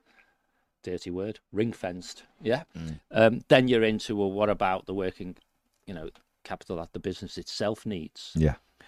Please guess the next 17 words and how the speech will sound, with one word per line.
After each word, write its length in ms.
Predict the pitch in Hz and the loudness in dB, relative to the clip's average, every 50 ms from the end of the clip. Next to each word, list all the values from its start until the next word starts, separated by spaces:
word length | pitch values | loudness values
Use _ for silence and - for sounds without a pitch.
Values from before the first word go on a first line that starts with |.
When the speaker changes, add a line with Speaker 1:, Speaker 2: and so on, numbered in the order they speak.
| - - - | -20 -14 -8
Speaker 1:
And, 260 | - 90 90 87 - 98 | -6 -6 -6 -6 -8 -8
you 140 | - - | -8 -6
know, 140 | 87 90 85 | -4 -4 -4
we 200 | 85 87 92 95 | -4 -2 -2 -2
know 340 | 95 104 104 101 98 95 90 | 0 2 2 2 2 2 2
that 240 | 92 87 85 - - _ _ - | 0 -2 -2 -4 -8 _ _ -12
Andy 220 | - 90 87 82 85 | -10 -8 -6 -6 -4
Bell 280 | - 98 95 98 95 | -2 0 0 0 -2
or 220 | 92 90 82 82 82 | -4 -6 -6 -6 -8
whomever 460 | 98 92 87 87 90 87 92 92 - _ _ _ _ - _ _ _ _ _ _ _ _ _ _ _ | -8 -10 -8 -8 -6 -4 -4 -4 -6 _ _ _ _ -20 _ _ _ _ _ _ _ _ _ _ _
chucked 240 | - - 104 - - | -12 -12 -12 -10 -12
a 60 | 95 | -14
few 340 | - - - 95 90 87 87 | -10 -8 -6 -4 -4 -4 -6
tens 400 | 76 - - 92 92 92 87 92 | -8 -10 -10 -10 -8 -8 -8 -8
of 80 | 92 87 | -8 -6
millions 380 | 92 92 90 92 90 90 85 - | -6 -6 -6 -6 -8 -8 -6 -4
in 220 | 90 85 85 82 | -4 -6 -6 -8